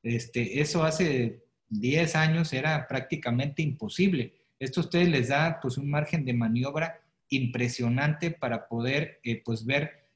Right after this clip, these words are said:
eh, lo que se está haciendo bien en un lugar y en otro. Nosotros a través de anac, y Adán aquí no me dejar mentir, lo estamos haciendo constantemente. Yo, por ejemplo, aquí, eh, con Mérida, con Renán Barrera, que es un muy buen amigo, buen presidente municipal,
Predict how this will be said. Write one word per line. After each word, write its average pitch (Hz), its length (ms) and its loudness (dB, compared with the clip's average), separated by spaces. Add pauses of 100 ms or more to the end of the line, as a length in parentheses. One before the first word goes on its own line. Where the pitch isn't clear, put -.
(120)
eh, 113 140 0
lo 120 200 0
que 120 100 -4
se 123 120 -4
está 151 180 -4
haciendo 156 340 2
bien 143 240 2
en 135 140 -4
un 143 100 -2
lugar 139 300 -2
y 143 60 -2
en 127 140 -4
otro. 156 280 -2
Nosotros 156 560 0
a 147 120 -2
través 127 280 -4
de 151 60 -2
anac, 143 320 -4
y 131 60 -4
Adán 123 220 -2
aquí 131 200 -12
no 139 80 -8
me 131 100 -6
dejar 135 220 -6
mentir, 135 380 -4 (220)
lo 127 100 -2
estamos 156 400 4
haciendo 151 360 2
constantemente. 147 880 -2 (460)
Yo, 156 300 2
por 175 140 4
ejemplo, 156 400 2
aquí, 151 460 -2
eh, 120 160 -2
con 120 200 0
Mérida, 139 420 2
con 113 180 0
Renán 120 320 -2
Barrera, 135 380 -2
que - 100 -12
es 127 100 -10
un 127 100 0
muy 127 120 -2
buen 131 180 -4
amigo, 123 300 0
buen 131 180 -2
presidente 131 400 -10
municipal, 131 500 -4